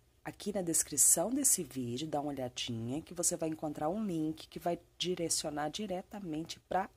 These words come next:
aula dessa flor, tá? Do mesmo jeito que a artesã fez lá, eu fiz a minha e você vai fazer a de vocês, tá bom? Preciso de três flores como essa para o nosso trilho de mesa. Fizeram as flores, né?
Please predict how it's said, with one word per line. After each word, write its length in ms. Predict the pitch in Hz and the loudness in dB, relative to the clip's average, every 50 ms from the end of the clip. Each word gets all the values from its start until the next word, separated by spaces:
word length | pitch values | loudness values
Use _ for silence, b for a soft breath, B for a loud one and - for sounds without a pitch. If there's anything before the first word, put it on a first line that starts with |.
| _ | _
aula 400 | - - 170 170 170 175 180 190 | -2 0 2 2 4 2 2 0
dessa 340 | 175 160 160 160 - - 208 | -2 -4 -4 -2 0 -2 -2
flor, 300 | - - - 143 123 - | -4 -6 -6 -6 -6 -8
tá? 280 | - - 143 170 202 226 B B B B B B B B - | -6 2 6 6 6 6 B B B B B B B B 0
Do 100 | 190 202 | 2 2
mesmo 500 | 208 202 208 240 285 320 311 - 330 311 | 4 4 4 4 4 4 4 2 0 2
jeito 300 | 262 277 247 233 - 240 | 2 2 0 -2 -2 -6
que 140 | - 226 | -4 -2
a 60 | 220 208 | -2 -2
artesã 540 | 202 - - 202 180 - - 165 151 151 151 - | -2 -4 -4 -2 0 2 2 2 0 -2 -4 -6
fez 360 | - - 151 170 214 233 - | -6 -2 -2 0 0 0 0
lá, 460 | 202 165 147 135 131 135 147 180 226 - B B B B B B | 0 0 0 0 0 0 0 0 -2 -4 B B B B B B
eu 120 | 277 294 | 2 2
fiz 320 | 277 - 247 220 185 160 190 | 2 2 2 2 4 4 4
a 80 | 190 | 4
minha 400 | 190 196 180 165 160 160 170 180 - | 4 2 0 0 0 0 -2 -2 -2
e 120 | - 208 | -2 -4
você 340 | 180 185 190 180 - - 180 | -2 -2 -2 -2 -2 -2 -2
vai 140 | 175 175 175 | -2 -2 -4
fazer 320 | - - 180 160 160 170 | -2 -2 -2 0 0 -2
a 60 | 165 | -2
de 180 | 160 160 - 170 | -2 -4 -8 -8
vocês, 520 | 160 190 240 - - - 151 - 98 - | -6 -2 0 0 0 0 -2 -6 -8 -8
tá 140 | - - 117 | -8 -6 2
bom? 260 | 127 185 226 269 294 B B B B B B | 10 10 10 10 10 B B B B B B
Preciso 440 | - 196 - - 226 214 202 226 226 | 4 8 8 8 8 6 4 2 2
de 120 | - 208 | 0 -2
três 420 | - - 233 247 294 392 - - | 0 2 4 4 4 4 4 2
flores 540 | - - - 220 202 175 180 180 190 190 - | 2 2 2 4 6 6 6 6 4 4 2
como 320 | - - 196 190 185 175 151 | 2 0 -2 0 2 2 2
essa 280 | 147 151 151 - 180 | 4 4 2 0 -2
para 200 | - - 170 165 | 0 0 2 2
o 40 | 170 | 2
nosso 280 | 165 160 160 156 - 175 | 2 0 0 0 -2 -4
trilho 320 | - 156 156 156 156 156 | -4 -2 -2 0 0 -2
de 180 | 151 - 202 240 | -4 -6 -8 -6
mesa. 280 | 214 156 - - - | -8 -8 -8 -10 -8
Fizeram 440 | - 190 180 214 214 214 196 190 185 | -6 -2 4 6 6 6 6 4 2
as 140 | 202 - - | 0 -2 -4
flores, 640 | - - 175 165 165 170 180 240 302 - - - - | 0 0 2 4 4 4 2 4 6 6 6 6 6
né? 320 | 196 180 160 170 214 269 | 2 -2 0 0 -2 -2